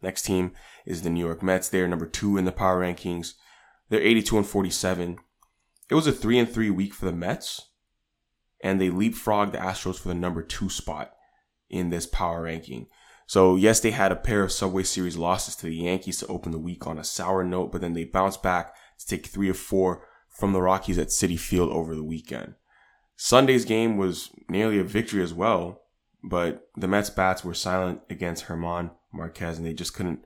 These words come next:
provide any run support for Max Scherzer, who pitched really well. Seven innings of one run ball, eleven punch outs, and they just lost one nothing. Number three in this power ranking is the Houston Astros.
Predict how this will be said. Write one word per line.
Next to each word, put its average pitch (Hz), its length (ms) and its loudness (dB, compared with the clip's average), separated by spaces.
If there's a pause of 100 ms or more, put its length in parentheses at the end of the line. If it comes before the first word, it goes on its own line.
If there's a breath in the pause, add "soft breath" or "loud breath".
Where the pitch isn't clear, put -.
(160 soft breath)
provide 85 300 -2
any 85 140 -4
run 87 200 -2
support - 480 -8
for 82 380 -8 (220 soft breath)
Max 90 260 -2
Scherzer, 101 240 -2
who 107 140 -4
pitched 135 200 -6
really 127 180 -6
well. 123 340 -6
Seven 104 280 0
innings 95 360 2 (680 soft breath)
of 85 140 -8
one 90 240 2
run 87 260 0
ball, 82 320 -6
eleven 82 320 -10
punch 82 300 -8
outs, - 380 -16
and 85 140 -8
they 87 60 -2
just 87 200 -6
lost 87 280 -2
one 85 260 -2
nothing. - 360 -8 (1500 loud breath)
Number 135 160 10
three 123 420 4
in 110 180 4
this 107 120 4
power 107 220 4
ranking 101 500 -2
is 92 300 -2
the 82 180 -6
Houston 82 300 -6
Astros. 101 560 -2